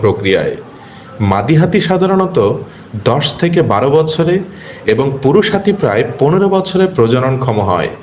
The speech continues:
তাদের গর্ভধারণের সময়কাল প্রায় বাইশ মাস, পৃথিবীর যে কোনো প্রাণীর তুলনায় যেটা সবচেয়ে দীর্ঘ সময়। আর সেই দীর্ঘ প্রতীক্ষার শেষে জন্ম নেয়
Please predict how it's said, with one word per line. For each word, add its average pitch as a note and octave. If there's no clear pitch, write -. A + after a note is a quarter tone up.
তাদের G#2+
গর্ভধারণের D#3+
সময়কাল D3
প্রায় G#2+
বাইশ A#2+
মাস, F2
পৃথিবীর A#2+
যে A2+
কোনো D#3
প্রাণীর E3
তুলনায় C3+
যেটা A2
সবচেয়ে B2+
দীর্ঘ G#2+
সময়। F2
আর A2+
সেই B2
দীর্ঘ A#2+
প্রতীক্ষার F3+
শেষে F3
জন্ম D3
নেয় G#2+